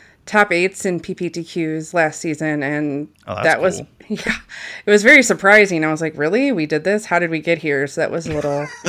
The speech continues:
Speaker 2: <laughs>
Speaker 1: uh, surprising and also pretty awesome at the same time,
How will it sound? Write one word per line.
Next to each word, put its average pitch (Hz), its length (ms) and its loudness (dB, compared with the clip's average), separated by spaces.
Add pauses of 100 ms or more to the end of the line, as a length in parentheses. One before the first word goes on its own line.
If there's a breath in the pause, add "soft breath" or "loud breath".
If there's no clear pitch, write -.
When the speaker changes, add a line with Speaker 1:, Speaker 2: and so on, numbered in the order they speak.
(140)
Speaker 2:
<laughs> - 320 -10
Speaker 1:
uh, 147 220 -4
surprising 208 680 4
and 185 100 2
also 170 520 2
pretty 165 320 0
awesome 156 400 0
at 196 120 0
the 220 100 0
same 226 300 2
time, 233 580 0